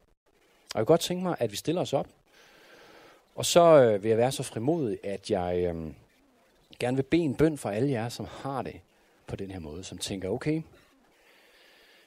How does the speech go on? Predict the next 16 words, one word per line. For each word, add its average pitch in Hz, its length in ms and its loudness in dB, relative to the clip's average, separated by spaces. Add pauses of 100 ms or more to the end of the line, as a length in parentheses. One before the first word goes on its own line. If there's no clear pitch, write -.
(360)
jeg 147 240 2
vil 135 100 0
faktisk - 580 -4
godt - 760 -4
markere, 117 760 -8
at 90 120 -14
jeg 95 160 -6
i 98 60 -12 (100)
dag, 127 340 -4 (320)
øhm, 80 600 -12 (1040)
vil 95 360 -4 (240)
på - 120 -4
en 120 60 -2
eller 110 140 -8
anden 101 120 -8
måde, 92 320 -6